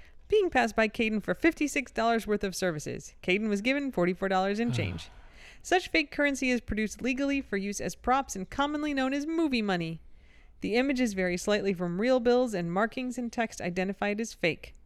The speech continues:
Speaker 2: They don't vary slightly. That's a major <laughs> variation. And when it says, "This is fake money" on it.
Speaker 1: In an interview with police, Caden, a high school senior,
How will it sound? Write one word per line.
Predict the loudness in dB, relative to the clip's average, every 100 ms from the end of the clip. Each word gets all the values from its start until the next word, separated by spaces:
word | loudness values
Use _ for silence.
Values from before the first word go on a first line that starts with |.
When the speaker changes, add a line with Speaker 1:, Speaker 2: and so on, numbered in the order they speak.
| -20 -20 -4
Speaker 2:
They | 2
don't | 2 2
vary | 0 2 0
slightly. | 0 4 6 6 4
That's | 4 4 4
a |
major | 4 6 6 8 8
<laughs> | 10 10
variation. | 10 10 8 6 2 2 2 2
And | 6
when | 6
it | 6
says, | 4 2 2 4
"This | 6 8
is | 6 4
fake | 2 2 4 2
money" | 4 4 2
on | 2 2
it. | -2 -6 -12 -8
Speaker 1:
In | 0 4
an | 4
interview | 2 2 4 4
with | 2 2
police, | 2 2 0 -2
Caden, | 0 2 4 2 0
a | 0 2
high | 2
school | 2 -2 -2
senior, | -2 -4 -2 -2